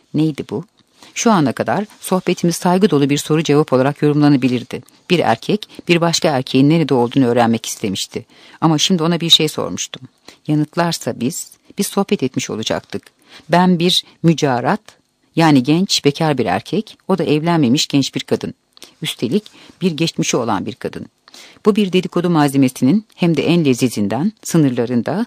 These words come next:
son derece tehlikeli bir biçimde gezinmek demekti. Zehirli diller iştahla yalanacaktı. Ve bu zehrin acısını o çekecekti, ben değil. Afganlara özgü çifte standardın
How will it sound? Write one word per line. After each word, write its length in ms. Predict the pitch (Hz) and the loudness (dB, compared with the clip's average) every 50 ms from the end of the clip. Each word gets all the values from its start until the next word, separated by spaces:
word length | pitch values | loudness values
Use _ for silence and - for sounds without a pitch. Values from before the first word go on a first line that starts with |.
| - - - | -8 -12 -12
son 280 | - - 220 208 185 | 0 2 4 4 4
derece 220 | 160 139 127 139 139 | 4 2 2 0 -2
tehlikeli 480 | - - 151 147 143 - 156 165 165 | -2 -4 -4 -4 -2 -4 -2 -2 0
bir 140 | 165 143 127 | 0 0 0
biçimde 340 | 135 131 - - 143 143 151 | -2 -2 -2 -2 0 -2 -2
gezinmek 500 | 139 143 135 - 131 131 120 113 _ - | -2 -2 -6 0 0 0 0 0 _ -6
demekti. 460 | 107 - - - - - - - - _ _ _ _ _ - - - _ - | -8 -8 -8 -10 -14 -12 -12 -12 -12 _ _ _ _ _ -20 -20 -20 _ -4
Zehirli 400 | 160 160 160 196 190 208 226 160 | -2 0 0 2 2 2 2 2
diller 280 | 156 135 127 139 151 | 2 0 0 -2 -4
iştahla 420 | - - - - - 185 180 160 147 | -4 -4 -4 -2 -2 -2 0 0 0
yalanacaktı. 720 | 139 117 113 110 104 104 - - - - _ - - - - _ _ _ _ _ - - - | 0 0 0 0 0 0 -2 -4 -6 -6 _ -12 -14 -14 -14 _ _ _ _ _ -14 -2 0
Ve 120 | 180 170 | 0 0
bu 80 | 185 170 | 0 -2
zehrin 320 | 147 160 147 151 156 139 | -2 -2 0 0 0 0
acısını 420 | - 120 127 127 - - 147 156 139 | 0 -2 -6 -4 -2 0 0 0 0
o 40 | |
çekecekti, 580 | 147 - 135 - - 117 117 113 _ - 151 135 | -2 -4 -6 -8 -8 -8 -8 -8 _ -6 -8 -6
ben 220 | 139 120 113 120 | -6 -6 -6 -6
değil. 200 | - 78 - - - _ _ _ _ _ _ - - - - | -8 -8 -12 -14 -18 _ _ _ _ _ _ -20 -16 -4 -4
Afganlara 460 | 151 - - - 180 180 180 170 170 | -4 -4 -2 0 0 2 2 2 2
özgü 320 | 165 139 135 135 - - 131 | 2 0 0 -2 -2 -6 -4
çifte 320 | - - - - - 165 | -4 -4 -4 -2 -2 -2
standardın 720 | - - - 120 113 113 - 101 95 - - 151 208 123 | -2 -2 -4 -4 -4 -2 -4 -4 -6 -4 -2 0 0 0